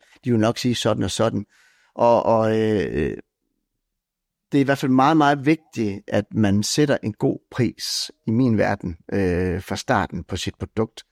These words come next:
For hvis ikke man lærer det fra starten, så lærer man det aldrig.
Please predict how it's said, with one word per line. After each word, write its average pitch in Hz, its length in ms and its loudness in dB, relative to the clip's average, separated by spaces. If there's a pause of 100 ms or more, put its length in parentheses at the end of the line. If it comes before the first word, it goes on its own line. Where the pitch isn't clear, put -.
(120)
For 123 60 -2
hvis 110 120 -2
ikke 156 140 0
man 120 100 0
lærer 113 300 2
det 131 260 -2 (460)
fra 117 60 -2
starten, 113 420 -2
så 120 100 -4
lærer 110 180 0
man 127 160 0
det 110 160 -2
aldrig. - 360 -8